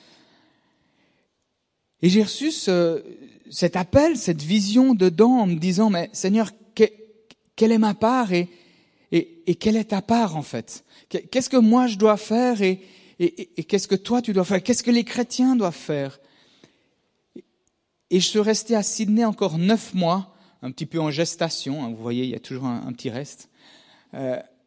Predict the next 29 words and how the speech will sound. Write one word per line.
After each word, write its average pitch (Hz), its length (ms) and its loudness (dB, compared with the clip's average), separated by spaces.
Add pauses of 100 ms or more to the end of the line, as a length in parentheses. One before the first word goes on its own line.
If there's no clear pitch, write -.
(300)
un 175 120 -6
peu 240 140 2
en 240 140 4
gestation 233 880 -2
de 214 120 -4
se 185 80 -8
dire, « 202 140 -6
Mais 185 80 -4
Seigneur, 208 600 -2 (840)
c'est - 240 -6
quoi 208 200 -2
le 185 60 -4
contour ? 123 800 -8 (500)
C'est - 360 -10
quoi, 196 420 -4
c'est 190 160 -10
quoi 208 200 -4
la 180 100 -2
couleur ? 135 540 0
C'est 175 140 -8
quoi, 208 320 -4 (400)
c'est - 160 -2
quoi 214 240 -4
l'amplitude ? » 202 920 -2 (1700)
Et 170 60 -8
je 170 40 -6
dois 208 120 4
avouer 247 280 -2
que - 40 -16